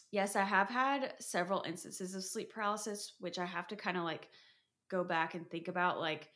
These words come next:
I think that the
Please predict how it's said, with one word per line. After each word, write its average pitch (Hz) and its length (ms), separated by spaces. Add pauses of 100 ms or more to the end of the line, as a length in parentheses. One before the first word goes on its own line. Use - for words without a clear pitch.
(180)
I 196 140 (220)
think 214 400
that 196 580 (220)
the 175 1120